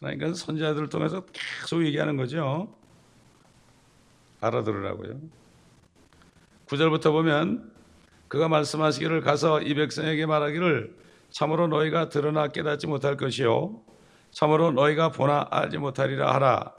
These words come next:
"이 백성의 마음으로 살찌게 하고 그들의 귀로 둔하지게 하며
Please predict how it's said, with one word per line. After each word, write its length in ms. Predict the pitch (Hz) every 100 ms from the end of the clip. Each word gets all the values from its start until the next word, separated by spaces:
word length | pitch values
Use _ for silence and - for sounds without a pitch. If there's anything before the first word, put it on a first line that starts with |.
| - - _ _ _ _ _ _ _ _ _ _
"이 200 | 131 175
백성의 420 | 160 147 165 165
마음으로 720 | 147 139 139 139 156 160 - - - - - _ _ _ _ _
살찌게 480 | - 147 143 151 151
하고 480 | 151 131 156 220 - - - _ _
그들의 360 | - 135 160 165
귀로 300 | - 147 151
둔하지게 680 | 135 139 139 139 135 147 -
하며 480 | 123 139 110 -